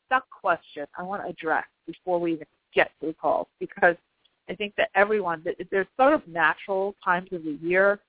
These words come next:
when feeling stuck is more, uh, prevalent than others. And one of those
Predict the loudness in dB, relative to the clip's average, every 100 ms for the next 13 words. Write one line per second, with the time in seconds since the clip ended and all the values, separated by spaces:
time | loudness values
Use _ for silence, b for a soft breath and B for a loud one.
0 | _ _ 0 2 2 -4 -20 _ _ -2
1 | 0 0 -6 -20 _ 2 2 -2 _ -8
2 | -4 -4 -4 -8 -12 -6 -2 0 0 -2
3 | _ _ _ -6 -2 -2 -4 -6 -2 -2
4 | -2 -8 -8 -4 -2 -2 -4 -12 _ _
5 | b _ _ 0 2 2 2 2 4 4
6 | 2